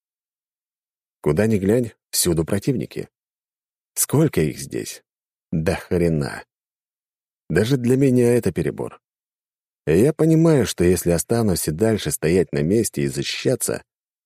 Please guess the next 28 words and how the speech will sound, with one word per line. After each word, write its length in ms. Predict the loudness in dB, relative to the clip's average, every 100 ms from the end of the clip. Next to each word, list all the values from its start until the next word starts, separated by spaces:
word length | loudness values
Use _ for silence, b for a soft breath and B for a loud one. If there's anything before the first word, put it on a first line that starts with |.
| _
то 120 | -2
мне 220 | 2 0 2
будет 260 | 0 -2
хреново, 720 | -6 -2 0 2 0 -2 -6 -14 _ _ _ _ -2
а 180 | -2 0
потому 340 | -2 0 0
придется 420 | -2 -2 -2 -2
рисковать. 560 | -4 -4 -6 -6 -12 -18 _ _ _ _ _ _ _ _ _ _ _ _ _ _ _
"Мелкий, 460 | 0 0 -2 -8 -10 _ _ -2
нам 220 | -2 0
пора 180 | -2 -2
в 60 |
тень", — 260 | 0 -2 -4 _ _ -2
говорю 280 | 2 2 0
Шнырьке. 480 | -2 -6 -6 -16 _ _ _ _ _ _ _ _ _ -2
"Но 160 | 0
легко 280 | 0 0 0
не 100 | 0
будет. 380 | 0 -2 -6 -14 _ _ -2
Если 260 | 0 0
что, 240 | 0 -2 0
сразу 400 | 0 0 0 0
вытаскиваю 560 | 2 -2 0 2 4
меня". 340 | 4 4 2 -2 _ _ _ _ _ _ _ _ _ _ _ _ _ _ _ _ _
Перед 220 | -4 -4
прыжком 500 | -2 -4 0 0 0
в 100 | -4
тень 320 | 0 0 0